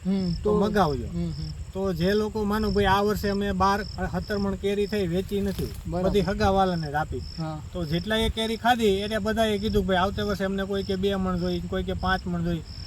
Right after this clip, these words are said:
Speaker 2: એટલે મારે આવતા વર્ષે કેરી મારે ક્યાંય વેચવા
Speaker 1: માર્કેટ,
Speaker 2: જાવી
Speaker 1: કેરીનું
Speaker 2: પડશે.
Speaker 1: માર્કેટ ગોતવાની જરૂર જ નથી
Speaker 2: નહીં,
Speaker 1: તમારે.
Speaker 2: હા, એ જ મેળે વેચાઈ
Speaker 1: એની
Speaker 2: જાય.
Speaker 1: મેળે વેચાઈ જાય. એટલે આ ખૂબ અગત્યની વાત કરી ઘનશ્યામભાઈએ કે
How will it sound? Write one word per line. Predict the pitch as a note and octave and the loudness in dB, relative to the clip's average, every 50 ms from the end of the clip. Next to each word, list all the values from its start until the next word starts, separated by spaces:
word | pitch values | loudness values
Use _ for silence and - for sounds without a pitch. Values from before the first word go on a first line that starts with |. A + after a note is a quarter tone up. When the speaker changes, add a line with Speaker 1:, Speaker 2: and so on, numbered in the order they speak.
| - - - | -10 -10 -10
Speaker 2:
એટલે | - - E3+ E3 | -10 -8 -6 -6
મારે | D3 C#3 C#3+ D#3 F3+ G3+ G#3 G#3 G#3+ | -4 -2 2 2 2 2 2 2 2
આવતા | G3 G3 G#3+ G3+ A3 A3 | 2 0 0 0 -2 -2
વર્ષે | G#3+ G#3+ F#3 G#3 G3 | -2 -2 -2 -4 -4
કેરી | - - G#3 G#3 G#3 G#3+ G#3 | -2 -2 0 0 0 0 0
મારે | G3 F#3+ G3 G3 G3 | 0 0 0 0 -2
ક્યાંય | F#3+ G3+ F#3+ F3+ F3 | -2 -2 -2 0 0
વેચવા | F#3 F#3 | 2 4
Speaker 1:
માર્કેટ, | G3+ A3+ F#3 F3 F3+ | 4 4 4 4 2
Speaker 2:
જાવી | F#3+ F#3+ | 2 2
Speaker 1:
કેરીનું | A#3+ B3+ C#4 C#4 C4+ | 2 2 2 2 2
Speaker 2:
પડશે. | C4 A#3+ | 4 4
Speaker 1:
માર્કેટ | B3 B3+ B3+ - C#4 A#3+ | 4 4 4 2 -2 -4
ગોતવાની | A3 B3 A#3 A#3 B3+ B3 A#3 | -4 -4 -4 -2 -2 -2 -2
જરૂર | A3+ A#3 B3+ B3+ A#3+ | -2 -2 -2 -2 0
જ | |
નથી | A3 F#3 - | 0 0 2
Speaker 2:
નહીં, | F3+ F3 G3 | 2 2 2
Speaker 1:
તમારે. | F#3 F3 E3+ E3+ | 2 2 2 2
Speaker 2:
હા, | D#3+ E3 | 2 2
એ | F#3 G#3 | 2 2
જ | G#3 | 0
મેળે | G3+ G3 G3 G#3 G#3 G#3 G3 | 0 0 0 2 2 2 2
વેચાઈ | F#3+ G3 F#3 - F3+ D3+ | 2 0 0 -2 -4 -4
Speaker 1:
એની | F#3 | -2
Speaker 2:
જાય. | F#3+ G3 F#3+ | -2 -2 0
Speaker 1:
મેળે | F#3 F#3+ F#3+ F#3 E3+ E3 | 0 0 -2 -2 -2 -4
વેચાઈ | E3 - D#3+ D3+ | -6 -8 -8 -10
જાય. | D3+ D3+ E3 F3+ | -10 -10 -6 -4
એટલે | F#3+ G#3+ G#3+ | 0 2 4
આ | A3 A3+ A3+ A3+ | 6 6 6 4
ખૂબ | - C4 C4 A3+ B3 | 4 0 0 2 2
અગત્યની | A3+ A3+ B3+ G#3+ B3+ B3 A#3+ A3+ | 4 4 2 4 4 2 2 4
વાત | G#3+ A3+ G#3+ | 4 2 2
કરી | - - G#3+ G#3 A#3 | 2 -2 -4 -2 -2
ઘનશ્યામભાઈએ | G3 G3 G3+ F#3+ A3+ A3 G3+ F#3+ G#3+ A3 A#3 A3+ | -2 -4 -4 -4 -6 -6 -4 -2 -2 -2 -2 -2
કે | A#3 A3 A3 G#3+ | -2 -2 0 0